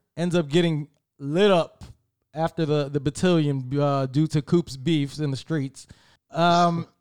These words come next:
<laughs> they, they, they make a decision to have a very complicated surgery where he might lose, you know, feeling in his, his arm. It seems like he's okay in the beginning, but he's very hard-headed, man, where they tell him to just, you know, chill, take it easy.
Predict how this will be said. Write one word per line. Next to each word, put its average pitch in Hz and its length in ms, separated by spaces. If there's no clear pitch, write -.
<laughs> - 340
they, 180 220
they, 180 220
they 170 340
make 196 240
a 214 40
decision 175 500
to 160 80
have 160 220
a 156 60
very 170 240
complicated 160 640
surgery 147 460
where 135 160
he 143 100
might 143 240
lose, 147 280
you 190 60
know, 139 180
feeling 151 440
in 139 100
his, 127 220
his 127 200
arm. 156 480
It - 100
seems 277 220
like 262 140
he's 214 160
okay 185 520
in 180 80
the 151 60
beginning, 180 460
but 151 280
he's 175 260
very 185 260
hard-headed, 139 640
man, 120 420
where 120 320
they 120 140
tell 160 260
him 160 120
to 139 60
just, 135 320
you 220 100
know, 170 140
chill, 185 340
take 180 200
it 180 80
easy. 156 400